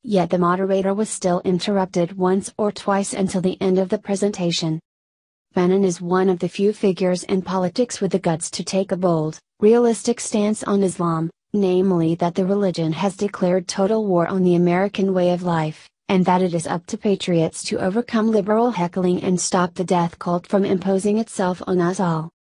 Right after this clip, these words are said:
That's why leftists absolutely hate him. "Islam is not a religion of peace. Islam is a religion of submission.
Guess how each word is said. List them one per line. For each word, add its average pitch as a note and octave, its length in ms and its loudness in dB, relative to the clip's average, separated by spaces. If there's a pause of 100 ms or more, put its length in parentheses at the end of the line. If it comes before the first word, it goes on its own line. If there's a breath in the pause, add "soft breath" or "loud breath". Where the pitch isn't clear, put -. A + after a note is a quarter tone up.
(160)
That's F#3+ 340 0
why F#3 220 0
leftists F#3+ 580 -2
absolutely F#3+ 680 0
hate G3+ 300 0
him. E3 360 0 (720)
"Islam G3+ 440 0
is A3+ 160 0
not F#3+ 240 2
a F3 60 2
religion F3+ 500 0
of - 160 -6
peace. D#3+ 440 -2 (480)
Islam F3+ 500 2
is F3 140 0
a F3 60 2
religion E3+ 440 0
of F3 180 -4
submission. F3 640 0